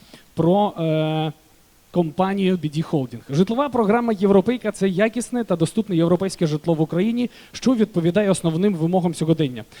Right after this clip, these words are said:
Житлову програму розробив і втілює в життя B D Holding. Спеціалісти компанії вже сім років будують житло в Україні.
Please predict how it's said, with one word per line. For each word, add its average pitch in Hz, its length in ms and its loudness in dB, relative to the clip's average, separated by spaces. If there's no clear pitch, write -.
Житлову 220 280 4
програму 233 420 4
розробив 208 460 4
і 208 60 -2
втілює 233 340 2
в 175 60 4
життя 180 260 2
B 214 140 0
D 190 300 0
Holding. 147 380 0
Спеціалісти 190 580 -4
компанії 208 400 -2
вже 175 180 2
сім 208 220 -2
років 151 360 0
будують 143 240 2
житло 143 260 -2
в 147 40 0
Україні. 139 440 -6